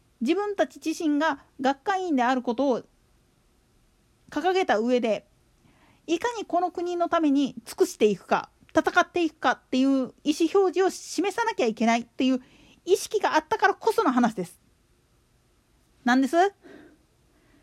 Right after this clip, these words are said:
選挙区、選挙を見たときに、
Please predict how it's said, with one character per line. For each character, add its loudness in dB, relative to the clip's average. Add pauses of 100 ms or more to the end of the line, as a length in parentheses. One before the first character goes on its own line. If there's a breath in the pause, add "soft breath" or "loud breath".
(560 soft breath)
選 2
挙 -2
区、 2
選 6
挙 2
を -2
見 2
た 4
と 0
き -6
に、 0